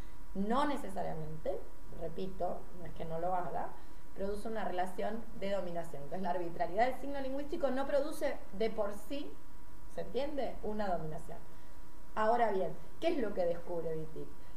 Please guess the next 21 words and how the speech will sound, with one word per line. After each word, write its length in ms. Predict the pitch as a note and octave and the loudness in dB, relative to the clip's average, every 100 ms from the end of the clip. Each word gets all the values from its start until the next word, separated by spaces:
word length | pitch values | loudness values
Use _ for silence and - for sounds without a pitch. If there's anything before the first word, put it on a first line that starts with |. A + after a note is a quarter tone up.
| - - | -2 -2
Que 100 | F#3+ | 0
cuando 480 | F3+ F#3 F#3 F3+ | 0 0 2 0
la 120 | F3 E3+ | 2 0
heterosexualidad 760 | E3+ F3 F#3 - E3+ F3 B3+ | 0 0 0 -2 -2 0 0
como 200 | D#4 D4 | 0 -2
régimen 420 | C4 B3+ B3 A#3+ A3 | -2 0 0 0 0
político 520 | G#3 G3 F#3+ - D#3+ D#3+ | 0 0 -2 -2 -2 -2
produce 460 | G#3 A3 D4 - F#3+ | 0 0 0 -2 -2
los 140 | F#3+ | -2
cuerpos 420 | - F3 D#3+ D#3 - | 0 0 0 -2 -2
como 200 | - D#3+ | -2 0
varones 320 | D#3+ E3+ A3 A#3 | 0 0 0 -2
y 20 | B3 | -2
mujeres, 400 | B3+ C#4 C4+ C#4 | 0 0 0 0
produce 760 | C4+ A#3+ B3 F4 F4+ E4+ D#4 F4+ - | 2 2 2 2 0 2 0 2 0
a 180 | G3+ G3 | 2 4
unos 600 | C4 D4 C#4+ D4 A4 - - - - - | 4 4 0 0 0 -2 -2 -2 -2 0
como 440 | G#3+ G#3 G3 E3+ D3+ - | 2 2 2 0 0 0
beneficiarios 840 | F3 F3+ F3+ F#3+ - E4+ E4 D#4 D#4 | 2 2 0 0 4 6 6 4 2
del 160 | C#4 | 2
régimen 480 | C4+ C#4+ C#4+ E4 D4+ | 2 2 0 0 -2